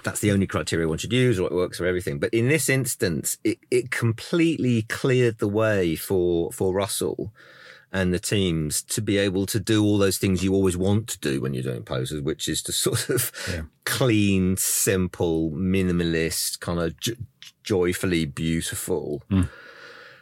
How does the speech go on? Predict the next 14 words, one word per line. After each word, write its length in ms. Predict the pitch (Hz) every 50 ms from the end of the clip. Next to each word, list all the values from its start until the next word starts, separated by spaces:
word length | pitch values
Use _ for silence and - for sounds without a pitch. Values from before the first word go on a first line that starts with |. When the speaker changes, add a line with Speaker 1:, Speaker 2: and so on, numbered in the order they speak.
| _ _ _ _
Speaker 1:
Um, 320 | 104 98 95 92 90 95 101 -
i-, 100 | 120 - - _
instead 360 | 110 107 104 - - 131 117
of 80 | 117 110
where 140 | 113 110 104
we 100 | 107 107
might 320 | 110 117 123 135 127 127
have 100 | 101 85
started, 600 | - - - 73 - 50 - - - 78 76 76
which 260 | 80 87 - - - 85
is, 460 | 82 82 80 78 76 - - - -
you 80 | 98 78
know, 200 | 71 65 67 65 - -
headlines, 920 | - 85 71 - 76 65 57 58 62 64 64 67 76 - - - - -